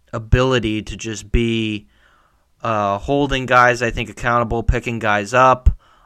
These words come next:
um, and whatnot. And sure, he, you know, he has m-, some games where he's not gonna be out there as much because there's a lot of talent,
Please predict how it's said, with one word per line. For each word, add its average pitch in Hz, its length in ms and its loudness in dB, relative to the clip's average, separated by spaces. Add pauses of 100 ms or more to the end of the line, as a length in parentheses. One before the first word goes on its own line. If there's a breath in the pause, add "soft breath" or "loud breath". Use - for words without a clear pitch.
(120)
um, 104 640 -4
and 107 220 -10
whatnot. 113 500 0
And 113 100 -12
sure, 123 240 -4
he, 113 400 -6 (460 soft breath)
you 175 100 -2
know, 185 120 8
he 190 140 6
has 190 300 6
m-, 156 240 -8 (200)
some 165 240 -6
games 156 380 -2
where 165 120 0
he's 147 580 -6
not 123 260 0
gonna 139 180 -4
be 127 200 -2
out 123 220 2
there 143 180 -2
as 135 140 -8
much 127 260 -4
because 117 240 -8
there's 107 180 -10
a 107 60 -8
lot 107 300 0
of 110 240 -8
talent, 120 420 0